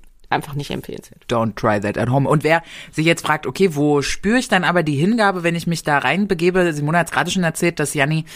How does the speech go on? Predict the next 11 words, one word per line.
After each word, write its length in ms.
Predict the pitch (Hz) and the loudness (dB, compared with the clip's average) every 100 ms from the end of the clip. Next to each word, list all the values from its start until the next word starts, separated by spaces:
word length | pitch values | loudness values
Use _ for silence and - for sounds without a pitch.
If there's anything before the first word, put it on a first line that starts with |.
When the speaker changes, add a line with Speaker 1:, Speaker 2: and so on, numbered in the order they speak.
| - - - | -20 -12 -2
Speaker 2:
die, 240 | 151 160 | 2 2
äh, 140 | 135 | 2
Schultern 480 | 143 - 170 196 165 | 0 2 2 2 0
bis 200 | 156 - | -4 -6
zum 220 | - 160 | -2 0
Schluss 440 | 147 - 165 170 - | 0 -2 0 0 0
an 160 | - | 0
den 140 | 151 151 | 0 2
Ohren 360 | 143 165 170 | 2 2 0
kleben 400 | 151 - 123 131 | -4 0 0 2
hatte. 320 | 120 123 170 | -2 2 2